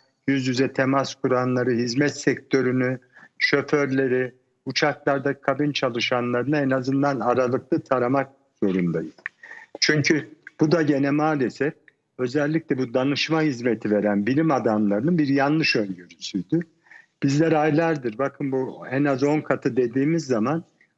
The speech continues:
onlar hayır, işte yüzde otuzu kadar, yüzde ellisi kadar, en fazla bir katı kadar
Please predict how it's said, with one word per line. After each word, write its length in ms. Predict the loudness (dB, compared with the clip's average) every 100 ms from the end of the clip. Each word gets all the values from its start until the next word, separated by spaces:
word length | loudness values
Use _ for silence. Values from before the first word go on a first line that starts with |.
| -4
onlar 360 | 0 2 0
hayır, 440 | 0 2 2 0 -2
işte 280 | -6 -4 -2
yüzde 380 | -2 -2 0
otuzu 420 | 0 0 -4 -4 -2
kadar, 540 | -2 -2 -6 -8 -16 _ -20 _ _
yüzde 300 | -2 2 2
ellisi 420 | 4 2 2 2
kadar, 400 | 2 0 0 -2 -8 -20 -12
en 260 | -2 -2 2
fazla 360 | 2 2 2
bir 200 | 2 0
katı 260 | -2 -2 -2
kadar 480 | -4 -2 -4 -6